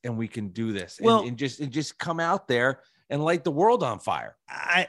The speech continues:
Speaker 2: I know there's examples, you know, the Celtics, obviously, in two thousand eight, the Miami Heat, uh, though they did lose their first time around. Sometimes you gotta lose before you win.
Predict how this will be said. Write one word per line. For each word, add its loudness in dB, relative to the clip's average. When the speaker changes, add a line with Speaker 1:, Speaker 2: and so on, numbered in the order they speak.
Speaker 2:
I 6
know 10
there's 8
examples, -4
you -2
know, 4
the -2
Celtics, 2
obviously, 2
in -6
two -4
thousand 4
eight, -2
the 2
Miami 4
Heat, -6
uh, -2
though 2
they 4
did 2
lose 2
their 0
first -4
time 2
around. 0
Sometimes 4
you 0
gotta 6
lose 0
before -2
you 0
win. -6